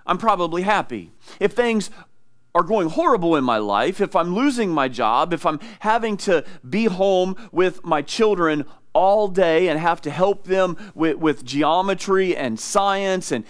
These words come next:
and all of these other things, we may say, "Well, I'm not very happy in all of this." And that's different from joy. Here's a, a definition of joy that I love.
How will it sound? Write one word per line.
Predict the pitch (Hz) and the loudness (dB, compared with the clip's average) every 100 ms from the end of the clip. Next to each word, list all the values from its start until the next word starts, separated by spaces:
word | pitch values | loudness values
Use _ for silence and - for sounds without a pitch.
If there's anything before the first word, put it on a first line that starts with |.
| - | -14
and | - 123 | -6 -4
all | - 196 240 | 0 2 2
of | 202 | 2
these | 208 | 0
other | 180 - 202 196 | 2 2 2 0
things, | 190 220 175 160 202 - - - | 0 0 2 2 -2 -6 -16 -20
we | - 175 | -4 0
may | 220 214 | 2 2
say, | 202 - 226 190 | 0 2 2 4
"Well, | 175 175 180 165 156 | 2 4 2 2 -2
I'm | - 156 165 | -2 -2 0
not | 175 214 208 | 2 0 0
very | 202 202 190 156 - - - - | 0 0 2 0 -2 -16 -20 -16
happy | - 294 277 180 147 147 160 165 - - | -2 0 0 0 2 2 -2 -6 -16 -14
in | - 196 | -2 -2
all | 175 175 170 | 2 2 2
of | 143 135 | 0 0
this." | 147 98 - - - - - - _ _ - - - - - - - _ _ _ | -2 -2 -8 -14 -14 -18 -20 -20 _ _ -16 -16 -18 -20 -20 -20 -20 _ _ _
And | 135 | -16
that's | 131 - | -16 -16
different | - 214 - 139 | -2 -2 -2 -8
from | - 123 | -6 -8
joy. | 113 127 92 | -6 -4 -6
Here's | 98 165 139 | -4 -6 -2
a, | 120 90 | -4 -4
a | 110 | -8
definition | 110 123 120 127 120 120 | -6 -6 -4 -8 -8 -8
of | 107 | -10
joy | 95 113 98 | -6 -6 -6
that | 92 | -6
I | |
love. | 90 101 90 95 _ | -6 -8 -8 -14 _